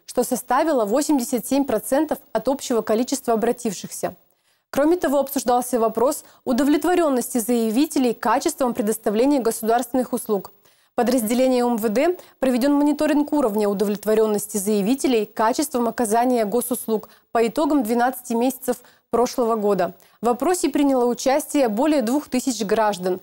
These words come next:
Из них удовлетворены качеством оказания госуслуг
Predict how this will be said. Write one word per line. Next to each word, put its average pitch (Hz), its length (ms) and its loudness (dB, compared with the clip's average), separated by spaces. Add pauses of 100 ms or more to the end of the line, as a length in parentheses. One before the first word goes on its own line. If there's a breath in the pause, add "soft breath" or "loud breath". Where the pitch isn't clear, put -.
(240 soft breath)
Из 226 180 -2
них 285 360 2
удовлетворены 247 840 2
качеством 254 460 -2
оказания 220 600 0 (220 loud breath)
госуслуг 233 720 -2